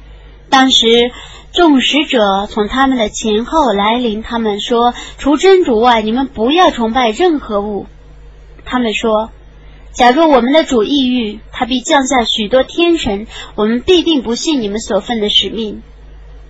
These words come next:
至于阿德人，他们不该在地方上妄自尊大，他们说：“谁比我们能力更强大呢？”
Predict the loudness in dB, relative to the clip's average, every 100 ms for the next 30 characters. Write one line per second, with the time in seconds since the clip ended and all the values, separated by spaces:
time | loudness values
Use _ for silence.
0 | -8 -2 0 0 0 0 0 -2 -4 -8
1 | -12 -18 -20 -20 -20 -20 -20 -20 -20 -20
2 | 0 2 2 0 2 2 2 0 0 -2
3 | -2 -4 -4 -2 -2 0 0 -2 -8 -10
4 | -8 -6 -6 -4 -4 -6 -6 -4 -4 -2
5 | 0 0 -2 -6 -18 -16 -2 0 2 4
6 | 4 2 2 -2 -4 -2 -2 -2 -4 -2
7 | 0 -2 -4 -4 0 0 0 -6